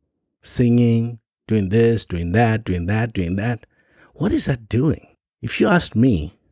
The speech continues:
I would propose to you that what it's doing is trying to create this one mind.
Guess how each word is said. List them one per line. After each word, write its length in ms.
I 100
would 160
propose 580
to 120
you 120
that 260
what 260
it's 180
doing 340
is 140
trying 340
to 100
create 760
this 260
one 220
mind. 480